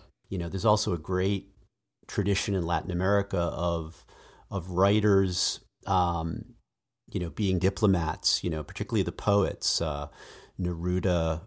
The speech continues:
uh, briefly, and Octavio Paz, uh, more significantly. Um, so, you know, you know, it's interesting, y-, y-, this, this newness factor for readers of English. Um, how, how, s-,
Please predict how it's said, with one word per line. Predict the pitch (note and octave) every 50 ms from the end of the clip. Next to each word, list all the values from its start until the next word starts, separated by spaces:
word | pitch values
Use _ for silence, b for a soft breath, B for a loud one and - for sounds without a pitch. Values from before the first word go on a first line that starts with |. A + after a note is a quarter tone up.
| - -
uh, | - F2
briefly, | D#2+ - F#2 F2 E2+ - - - F2+ E2+ E2 E2 D#2+
and | D#2 D2+ D2+ D#2 -
Octavio | - - F2 - - - G2 F2 F#2 F#2 E2+ D#2+
Paz, | - - F#2 F2 F2 E2+ E2+ E2+ E2 - - - - -
uh, | E2+ E2 E2
more | E2 F2 F2+ F2
significantly. | E2+ - - F2 F2+ F#2 F#2 - - E2+ C#2 - - E2+ D#2+ E2 E2+ - - -
Um, | - F#2+ F#2 F2 E2+ E2 E2 E2+ E2+ F2 - B B B B B B B B B B B B B B B B B B B _ _
so, | - - - G3+ F3+ F3+ - - - _ _ _ -
you | F3 G3
know, | G3
you | - - E3+ F3+
know, | F3 D#3+
it's | D3+ -
interesting, | G3+ F#3 - G3+ E3+ - F3 D3+ C#3 C3+
y-, | - - E3 C3+ - _ -
y-, | D#3+ C#3 C#3 C3 - - _ _ _ _
this, | B2 C3+ C3 B2 - - -
this | - C3 C3 - - - - - _ _ _ _ _ _ _ _
newness | - A#2+ B2 C3+ D3 D#3+ F3 E3+ D#3+ C#3+ C3+ B2+ - -
factor | - - - B2+ A#2+ A#2+ B2 - - - A#2+ A#2 A#2+ A2
for | - - - A#2 G#2+ A2 A2
readers | G2 A2+ A#2+ A#2+ A#2 A#2 A#2+ A2 - -
of | A2 F2
English. | A#2 A#2 B2 A#2 A2+ G#2+ G2+ G2+ - - - - - -
Um, | A#2 A2 G#2+ G#2 G#2 G#2 B B B B B B
how, | - - F3+ - - - -
how, | - - - E3 F3 G3 G#3 G3
s-, | F#3 - - -